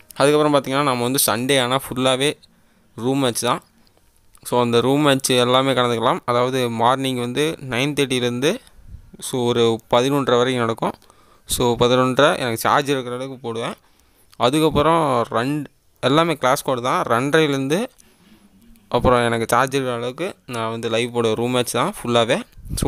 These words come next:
நீங்களும் வந்து கலந்துக்கலாம். ரூம் ஐ டி வந்து நான் வந்து சொல்லிடுவேன். So, பாஸ்வேர்டு வந்து எப்பவுமே ஒன் ஃபோர் ஒன் ஃபோர் தான். So, ரூம் ஐ டி பார்த்தோன்னே பாஸ்வேர்டு போட்டு வந்துருங்க. So, சண்டே ஆனா, சண்டே மட்டும் தான் ஆனா, ஏன்னா மத்த நாளெல்லாம் எனக்கு கிளாஸ் இருக்கு. So,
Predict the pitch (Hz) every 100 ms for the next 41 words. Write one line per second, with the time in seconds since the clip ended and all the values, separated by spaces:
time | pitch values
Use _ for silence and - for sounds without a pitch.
0 | 127 131 131 123 120 - 117 117 120 165
1 | - - 127 151 151 139 131 123 120 123
2 | 143 139 120 117 123 - 113 113 110 156
3 | - - - - - _ - 127 131 143
4 | 160 143 135 139 123 139 131 120 120 -
5 | 120 113 113 107 135 - _ _ _ _
6 | _ - - 139 135 151 147 139 127 123
7 | 123 127 175 180 117 - 120 123 117 110
8 | 117 110 135 - _ _ _ _ _ _
9 | _ _ - - 135 123 127 135 156 143
10 | 165 190 - 131 139 147 131 131 123 123
11 | 202 _ 127 123 123 117 113 120 123 123
12 | 123 110 104 - 113 131 113 104 - _
13 | _ _ -